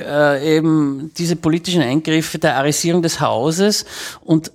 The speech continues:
nach fünfundvierzig wird das Haus ja restituiert. Ja, die, die Mutter, der Besitzer wird in, in, in Dachau ermordet und die Mutter beantragt dann nach fünfundvierzig gleich die Rückstellung des Hauses.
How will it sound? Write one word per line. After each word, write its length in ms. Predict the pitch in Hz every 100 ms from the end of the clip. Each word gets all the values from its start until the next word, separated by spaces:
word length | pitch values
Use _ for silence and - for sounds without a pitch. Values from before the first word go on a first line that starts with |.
| -
nach 380 | - 143 117 160
fünfundvierzig 1040 | - - - - 190 185 175 180 170 165
wird 160 | 156 -
das 160 | 165 156
Haus 240 | 139 -
ja 160 | 156 135
restituiert. 1120 | 147 147 - 151 151 131 135 156 254 - -
Ja, 100 | 160
die, 340 | 165 147 143 139 - -
die 60 | 156
Mutter, 720 | 147 165 - - 165 165 151 - - - -
der 180 | 147 147
Besitzer 440 | 151 147 170 - 151
wird 180 | 156
in, 280 | 151 135 120
in, 420 | 143 135 127 123
in 200 | 113 131
Dachau 360 | 120 117 139 151
ermordet 720 | 113 131 123 110 147 190 196
und 160 | 160 156
die 60 |
Mutter 320 | 147 151 151 160
beantragt 580 | 139 113 139 143 -
dann 160 | 139 139
nach 200 | 127 127 -
fünfundvierzig 680 | - 160 160 156 156 160 151
gleich 240 | 147 135 -
die 100 | 131
Rückstellung 600 | 151 - - 156 170 165
des 160 | 170
Hauses. 460 | 135 135 160 190